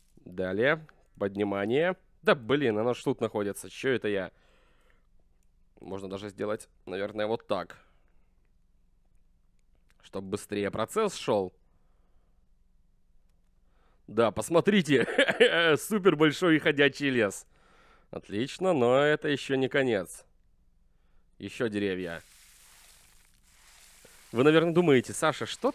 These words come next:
ты делаешь? Занимаешься опять хернёй и опять мучаешь эльфов". В это время на других, э, концах планеты, в других уголках нашего мира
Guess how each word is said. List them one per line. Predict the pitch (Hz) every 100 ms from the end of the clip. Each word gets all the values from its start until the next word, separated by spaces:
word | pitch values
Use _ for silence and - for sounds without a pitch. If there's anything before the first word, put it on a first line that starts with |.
| -
ты | 151
делаешь? | 117 117 107 98 98
Занимаешься | 101 147 262 285 - 196
опять | 185 -
хернёй | 170 175 214 170
и |
опять | 120 247 269
мучаешь | 196 196 - 151 - -
эльфов". | 147 120 104 95 - - - - _ -
В | 110
это | 214 269 262
время | 196 226 262 247 226 208
на | 185 185
других, | 185 202 233 -
э, | 180 190 156 _ -
концах | 185 170 220 226 -
планеты, | 170 139 117 185 226 170
в | 113
других | 120 147 175
уголках | 143 123 117 165 139 143
нашего | 143 147 120
мира | 127 240 151